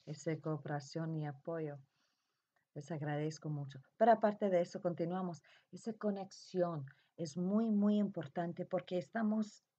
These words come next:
<clears throat> perdona, estamos hablando de, de cómo mejorar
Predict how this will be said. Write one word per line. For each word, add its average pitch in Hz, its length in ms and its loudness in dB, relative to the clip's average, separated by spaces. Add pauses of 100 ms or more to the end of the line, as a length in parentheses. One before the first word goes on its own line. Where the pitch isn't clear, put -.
<clears throat> 294 1040 4
perdona, 180 440 2 (1600)
estamos 233 420 0
hablando 214 340 2
de, 190 200 0 (380)
de 180 380 2
cómo 262 280 -2
mejorar 202 800 0